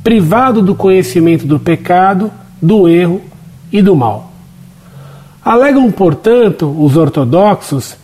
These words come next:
que a definição escolástica tomista de Deus, como ato puro,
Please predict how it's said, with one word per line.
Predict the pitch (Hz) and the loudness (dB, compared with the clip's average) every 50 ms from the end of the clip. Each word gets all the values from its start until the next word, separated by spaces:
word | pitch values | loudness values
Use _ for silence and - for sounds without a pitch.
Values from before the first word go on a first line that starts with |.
| - - - - - - | -20 -20 -20 -20 -12 -6
que | - | -4
a | 208 | -2
definição | 196 196 220 - - 226 226 220 214 220 - 262 269 262 | 0 0 0 -2 -2 -2 0 0 -2 -2 -2 -2 0 0
escolástica | - - - - 214 190 185 190 196 202 180 - - - - - 175 | -2 -2 -4 -2 0 2 2 2 2 0 0 -4 -8 -10 -6 -6 -6
tomista | 175 - 180 165 160 156 165 160 151 - 160 139 | -4 -2 0 0 2 2 0 0 -2 -2 -4 -2
de | 135 147 | 0 0
Deus, | 131 135 175 196 202 190 160 - - - - - _ _ _ _ _ _ _ | 2 2 2 2 2 0 0 -2 -6 -12 -20 -20 _ _ _ _ _ _ _
como | - 147 131 127 135 156 | -6 -4 -2 -2 0 0
ato | 170 180 165 - 160 135 | 0 0 -2 -2 -6 -6
puro, | - - - 202 226 220 185 143 135 123 117 | -6 -4 -2 0 2 2 2 2 0 -2 -6